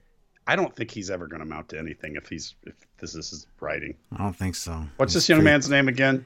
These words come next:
Speaker 2: Spell-,
Speaker 1: Stefan Stefan?
Speaker 2: Spellberg or something? I don't know.
Speaker 1: Stefan, Stefan Spellberg? No.
Speaker 2: Stefan Spellbergs. I'm telling
Speaker 1: What
Speaker 2: you
Speaker 1: a
Speaker 2: though, it,
Speaker 1: hack.
Speaker 2: I'm telling you though, it's a horror movie.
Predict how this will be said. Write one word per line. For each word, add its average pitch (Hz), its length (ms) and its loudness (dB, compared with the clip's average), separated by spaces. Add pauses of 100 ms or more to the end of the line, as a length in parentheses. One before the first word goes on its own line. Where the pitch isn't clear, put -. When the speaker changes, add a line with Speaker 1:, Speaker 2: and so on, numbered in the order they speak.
(340)
Speaker 2:
Spell-, 131 480 6
Speaker 1:
Stefan 120 280 0
Stefan? 113 180 6
Speaker 2:
Spellberg 151 500 10
or 165 60 0
something? 156 540 4
I 139 120 4
don't 151 140 8
know. 127 300 8
Speaker 1:
Stefan, - 20 -2
Stefan - 560 2
Spellberg? 123 640 6 (180)
No. 92 60 -4
Speaker 2:
Stefan 151 320 6
Spellbergs. 113 880 2 (2250)
I'm 135 120 6
telling 190 340 10
Speaker 1:
What 190 80 12
Speaker 2:
you 175 60 12
Speaker 1:
a - 20 12
Speaker 2:
though, 147 160 12
it, 139 80 10
Speaker 1:
hack. - 220 -2
Speaker 2:
I'm 196 260 10
telling 185 380 8
you 160 120 10
though, 143 340 10
it's 135 180 4
a - 60 4
horror 135 280 8
movie. 95 340 2